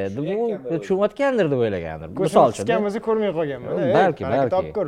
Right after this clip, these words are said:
Speaker 3: Ne qildi?
Speaker 1: Asossiz biz hali so'kyapsiz degandir.
Speaker 3: <laughs> Yo'q.
Speaker 1: Oxirida hammasi yaxshi bo'ladi, Xudo xohlasa deb.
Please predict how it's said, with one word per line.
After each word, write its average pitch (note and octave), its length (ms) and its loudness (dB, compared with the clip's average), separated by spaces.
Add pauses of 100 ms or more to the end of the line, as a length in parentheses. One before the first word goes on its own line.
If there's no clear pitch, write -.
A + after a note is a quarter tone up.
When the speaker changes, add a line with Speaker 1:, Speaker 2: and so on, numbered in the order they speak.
(400)
Speaker 3:
Ne C#3 120 -8
qildi? B2 140 -6
Speaker 1:
Asossiz C#3+ 420 0
biz A3 120 0
hali D3 180 4
so'kyapsiz G#2+ 580 -6
degandir. D#2+ 380 -12 (500)
Speaker 3:
<laughs> - 500 -18
Yo'q. D3+ 60 0
Speaker 1:
Oxirida C#3 320 2
hammasi D3+ 300 0
yaxshi C3+ 240 -2
bo'ladi, F#3+ 200 2
Xudo B2 180 -2
xohlasa G2 380 -6
deb. D#2+ 140 -14